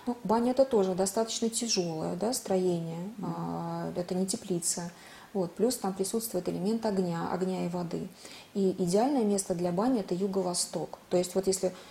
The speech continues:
Speaker 1: говорить про юго-восточную зону, то там уместно делать баню, да, ну и где-то рядом там мангал в этой зоне. Если мангал уже не помещается, тогда мангал на востоке мы делаем, либо костровую чашу на востоке.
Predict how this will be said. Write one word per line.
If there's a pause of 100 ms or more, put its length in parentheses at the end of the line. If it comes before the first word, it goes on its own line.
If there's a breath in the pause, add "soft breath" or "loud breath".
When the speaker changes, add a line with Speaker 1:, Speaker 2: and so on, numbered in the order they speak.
Speaker 1:
говорить
про
юго-восточную
зону,
то
там
уместно
делать
баню, (240)
да,
ну
и
где-то
рядом
там (240)
мангал
в
этой
зоне. (360 loud breath)
Если
мангал
уже
не
помещается,
тогда
мангал
на
востоке
мы
делаем,
либо
костровую
чашу
на
востоке.